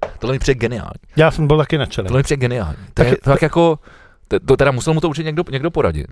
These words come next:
Speaker 2: Tak ono to bylo vlastně na tom summitu v tom Vladivostoku, kde mluvil s tím Kim Jong-ulem.
Speaker 1: Jasně.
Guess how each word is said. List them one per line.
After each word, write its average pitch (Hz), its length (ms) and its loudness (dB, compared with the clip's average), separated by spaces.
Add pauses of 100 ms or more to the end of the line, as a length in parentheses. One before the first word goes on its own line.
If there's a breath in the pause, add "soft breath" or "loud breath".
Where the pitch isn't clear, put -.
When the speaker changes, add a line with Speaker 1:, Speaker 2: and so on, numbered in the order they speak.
(480 loud breath)
Speaker 2:
Tak 143 140 4
ono 147 160 4
to 147 80 4
bylo 151 180 4
vlastně 151 260 2
na 147 100 4
tom 160 120 2
summitu 160 320 2
v - 60 -4
tom 151 120 0
Vladivostoku, 143 560 -2
kde 143 160 2
mluvil 139 320 0
s - 60 -14
tím 143 240 -6
Kim 139 300 -4
Jong-ulem. 131 800 -8
Speaker 1:
Jasně. 85 360 -6